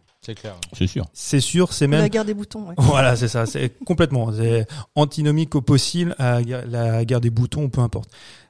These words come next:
Speaker 3: C'est, c'est un film très âpre, mais je pense, je vous laisserai en parler, mais je pense que,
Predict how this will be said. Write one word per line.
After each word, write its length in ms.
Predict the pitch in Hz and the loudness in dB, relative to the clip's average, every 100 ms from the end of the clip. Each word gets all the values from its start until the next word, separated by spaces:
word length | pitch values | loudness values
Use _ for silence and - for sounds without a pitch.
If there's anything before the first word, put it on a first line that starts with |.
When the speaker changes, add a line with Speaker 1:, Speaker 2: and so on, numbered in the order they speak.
| - | -12
Speaker 3:
C'est, 500 | - - 104 107 104 | -10 -6 -4 -2 -2
c'est 140 | - | -2
un 100 | 101 | -6
film 240 | - 120 | -4 -4
très 320 | 113 - 123 113 | -4 -2 0 0
âpre, 320 | 120 - - _ _ _ _ _ | 0 -4 -8 _ _ _ _ _
mais 120 | 117 | -4
je 100 | 107 | -2
pense, 400 | 110 139 151 - | 0 2 2 0
je 200 | 101 104 | -4 -4
vous 80 | 113 | 0
laisserai 320 | 127 - - | 2 0 -4
en 80 | 110 | -2
parler, 240 | 117 147 | 0 2
mais 80 | 139 | 2
je 100 | 107 | 0
pense 320 | 117 135 147 | -2 0 0
que, 180 | - 131 | 2 0